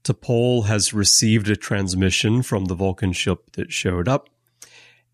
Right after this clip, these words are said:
And Trip reads the letter, finds out that it's something very personal. And that plays out in several ways throughout the story and different things that we can talk about. And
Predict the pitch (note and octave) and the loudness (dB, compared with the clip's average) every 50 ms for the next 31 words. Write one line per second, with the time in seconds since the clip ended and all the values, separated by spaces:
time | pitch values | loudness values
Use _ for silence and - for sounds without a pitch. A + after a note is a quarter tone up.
0 | - - A#2+ G#2 G2+ G2+ G2 G2 F#2+ F#2+ F2+ - - _ - G#2+ - _ - - | -6 -2 -2 0 0 0 0 0 0 -2 -4 -6 -10 _ -20 -20 -18 _ -10 -6
1 | - B2 A2 G#2+ - _ _ _ _ _ _ _ _ - - A2 - - - A#2 | -2 0 0 0 0 _ _ _ _ _ _ _ _ -14 -14 -14 -14 -8 0 2
2 | C3 D3 C#3 A#2 A2 B2+ B2 G#2+ A2 G#2+ G2 G#2 G2+ G2+ G2+ - _ - A2+ A2+ | 4 4 4 4 4 2 2 2 2 0 0 0 0 0 -2 -6 _ -4 -2 -2
3 | A#2 A2 G#2 A#2 A2+ G#2+ - A2+ G#2 G#2+ G2+ - - - - A2 G2+ - G#2+ G2+ | 0 0 0 0 0 0 -2 -2 -2 0 0 2 2 2 2 0 0 -2 -2 -2
4 | G2 F2+ G2+ G2 F#2+ F#2+ - - A2+ G2 - - G#2+ F#2+ F2+ F2 F2 F#2 G#2+ A#2 | 0 2 2 2 2 2 0 -2 -2 -2 0 0 0 0 2 0 0 -2 -2 -4
5 | _ _ _ _ _ _ _ _ _ _ _ _ _ _ _ _ - - A2 G#2 | _ _ _ _ _ _ _ _ _ _ _ _ _ _ _ _ -6 -4 -4 -2
6 | G2 F#2+ F#2+ F#2 F#2 F2+ - - - - G2+ - G#2+ G2+ G2 F#2+ A#2+ A#2 A#2 A#2+ | -2 -2 -2 -2 -2 -4 -6 -8 -14 -14 -12 -12 -12 -10 -6 -4 -2 -2 0 -2
7 | B2 - _ _ _ _ - - _ _ - - A#2+ A2 G#2 F#2+ G#2+ G#2+ G2+ G2 | -4 -6 _ _ _ _ -20 -20 _ _ -4 -2 0 0 2 2 0 0 0 0
8 | G2 G2 - A2+ G#2+ G#2 - - C#3 B2+ B2 A2+ A#2+ A2 G#2+ G2+ G2 F#2+ F#2 F2 | -2 -2 -2 -2 0 0 2 2 2 0 0 0 0 0 2 2 0 0 -2 -2
9 | F2 F#2+ - _ _ _ - - G#2+ G#2+ G2+ G2+ G2 G2 F2+ F2 - - - G#2+ | -4 -8 -16 _ _ _ -10 -4 0 0 0 2 0 0 0 0 -2 -2 -2 -2
10 | G#2 G2+ F#2+ F#2+ - - - - - - A2+ A2 A2 G#2+ G2+ F#2+ F2+ F2 E2+ E2 | -2 0 -2 -2 -4 -4 -4 -2 -2 0 0 2 2 2 2 2 0 -2 -6 -8
11 | F2 _ _ _ - _ - - A#2 G2 F#2 A#2+ - C#3 A#2 - B2 G#2+ F#2 G2 | -12 _ _ _ -20 _ -12 -6 -6 -4 -4 -4 -4 -4 -2 0 0 0 0 -2
12 | F#2+ F#2 - A2 G#2 - F3 A#3 G3+ - G#2+ - F#2+ F2 F2+ F2+ F#2 - - A#2 | -6 -6 -6 -6 -4 0 0 0 0 0 -2 0 0 0 0 0 -2 -4 -2 -2
13 | G#2+ G2+ G2 G2 F#2+ | -2 0 0 0 -2